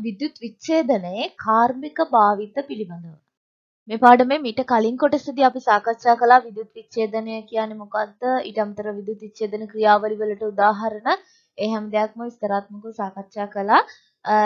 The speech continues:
දැන් විද්‍යුත් විච්ඡේදනයේ කාර්මික භාවිත මොනවද කියලා අපි බලමු. ඒකෙදි අපි ඉගෙන ගන්න පළවෙනි කාර්මික භාවිතය තමයි ලෝපස් වලින් ලෝහ නිස්සාරණය කිරීම කියන එක. මේකෙදි ඔයගොල්ලන්ට මතක ඇති දහය ශ්‍රේණියේ ඔයගොල්ලෝ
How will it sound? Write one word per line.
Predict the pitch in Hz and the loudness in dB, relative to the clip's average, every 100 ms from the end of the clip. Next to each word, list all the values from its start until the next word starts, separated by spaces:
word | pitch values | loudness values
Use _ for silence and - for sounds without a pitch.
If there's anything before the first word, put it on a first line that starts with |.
| 208 | 0
දැන් | 196 233 247 392 | 2 2 2 -4
විද්‍යුත් | 254 262 254 | -10 -10 -12
විච්ඡේදනයේ | 233 - 269 269 277 330 | -14 -4 0 2 2 0
කාර්මික | 330 247 233 240 254 | 0 2 4 2 -4
භාවිත | 262 233 214 226 302 | -2 4 4 2 -4
මොනවද | 294 247 214 202 | -6 -4 -4 -6
කියලා | 202 196 285 | -6 0 2
අපි | 277 | 0
බලමු. | 226 185 175 _ _ _ _ _ _ _ - | -6 -6 -8 _ _ _ _ _ _ _ -4
ඒකෙදි | 233 294 277 | -2 2 6
අපි | 294 294 | 6 4
ඉගෙන | 262 254 254 | -2 -2 2
ගන්න | 269 277 320 | 4 4 0
පළවෙනි | 269 240 247 254 294 320 | 4 6 4 2 -4 -2
කාර්මික | 285 240 233 254 254 | 4 4 2 -6 2
භාවිතය | 247 226 220 233 | 4 4 2 -6
තමයි | 247 277 220 311 285 | -6 -6 -4 -2 2
ලෝපස් | 240 247 294 320 320 | 4 4 4 0 0
වලින් | 269 247 330 285 | -6 -6 -8 -2
ලෝහ | 240 269 330 | -2 -2 -6
නිස්සාරණය | 302 - 269 247 226 240 311 | -12 0 4 4 0 -8 -14
කිරීම | _ 240 220 214 359 - _ _ - | _ -16 -14 -10 -10 -12 _ _ -10
කියන | 247 277 | -8 -6
එක. | 262 - - _ _ _ _ _ _ _ _ - | -10 -12 -18 _ _ _ _ _ _ _ _ -4
මේකෙදි | 262 381 370 330 | 0 4 6 6
ඔයගොල්ලන්ට | 285 311 311 | 6 2 0
මතක | 262 254 269 | -2 -2 -2
ඇති | 277 349 | -2 0
දහය | 285 226 254 277 | 0 2 2 2
ශ්‍රේණියේ | 311 302 302 330 | 0 0 0 -4
ඔයගොල්ලෝ | 302 240 247 | -2 0 0